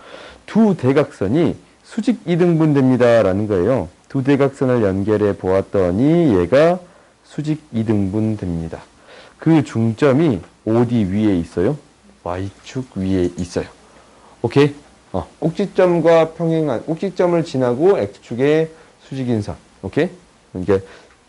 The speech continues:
축과 수직인선의 위에 있습니다라는 거예요. 오케이? 나중에 이제 이거를 뭐에서 설명하는 경우도 있냐면 평행이동에서 설명하는 경우도 있어서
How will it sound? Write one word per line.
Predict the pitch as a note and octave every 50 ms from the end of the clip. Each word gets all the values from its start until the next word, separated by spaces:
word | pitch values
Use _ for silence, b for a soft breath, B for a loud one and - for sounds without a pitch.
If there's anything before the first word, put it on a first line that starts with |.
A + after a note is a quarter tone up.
| _ -
축과 | - A3+ G3+ - - _ - G#3 G#3 G3+ G3
수직인선의 | - - F3 E3 E3 E3 E3 D#3 D3+ C#3 - C#3+ B2 C3 C#3 D3+ D#3 D#3+ D#3+ D3+
위에 | A#2+ A2 B2 C#3+ D3+ C#3+ C3+ A#2+
있습니다라는 | G#2+ - - B2 A2+ G#2+ G2 G2+ G2+ G2 G2 F2 E2+ E2+ G#2 A2+
거예요. | A2 F2+ D2 - - _ b b b b b b b b b
오케이? | A2 - C3+ C#3 D#3+ - -
나중에 | A3 B2+ D#3+ A3 G3+ D#3
이제 | C#3+ C3 C#3 A#2+
이거를 | A#2 B2+ A2+ G#2 A2 A2 F#2 D#2+ E2 - - - - - -
뭐에서 | G2+ A#2+ D3 D#3+ D3+ C#3
설명하는 | B2 C3+ D3 D3+ D3+ D3+ C#3+ C3+ B2+ A#2+
경우도 | - - G2 G2 G2 G2+ F#2+
있냐면 | E2+ E2 E2 F2 A2+ C#3 B2 F2 D#2 B B B B B B B -
평행이동에서 | - G3+ G#3+ A3 G#3 G3 F3+ E3+ D3+ C#3 C3 B2 B2
설명하는 | - C3 C3+ C3 C3+ B2+ A#2+ A#2 G#2
경우도 | G2 - F#2 F#2+ F2+ F#2 E2+
있어서 | D#2+ - - F2 E2+ - D#2+ C#2+ C#2 C#2